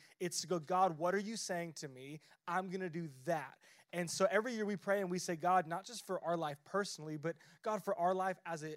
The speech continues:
a-, as, as a youth community, as a family, what are you saying to us?" And, uh, we really felt like God put this word on our heart, "Battle ready." And here's the idea. We believe what God's saying to us as a, as a community this year is that twenty twenty-two would be a year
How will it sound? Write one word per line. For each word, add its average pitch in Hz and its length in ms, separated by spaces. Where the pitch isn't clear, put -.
a-, 165 260
as, 170 160
as 165 160
a 170 60
youth 175 260
community, 165 420
as 135 120
a 175 60
family, 156 600
what 185 160
are 226 60
you 202 160
saying 160 320
to 131 120
us?" 120 220
And, 175 160
uh, 165 60
we 180 100
really 247 220
felt 220 140
like 185 100
God 170 240
put 190 180
this 151 140
word 165 220
on 165 80
our 151 100
heart, 170 220
"Battle 170 360
ready." 139 360
And 190 80
here's 214 160
the 220 140
idea. 165 340
We 196 140
believe 247 280
what 185 120
God's 180 260
saying 180 300
to 180 200
us 185 400
as 170 200
a, 151 200
as 156 100
a 151 60
community 170 560
this 143 240
year 147 320
is 175 180
that 175 180
twenty 196 380
twenty-two 202 560
would 170 180
be 165 140
a 156 40
year 147 460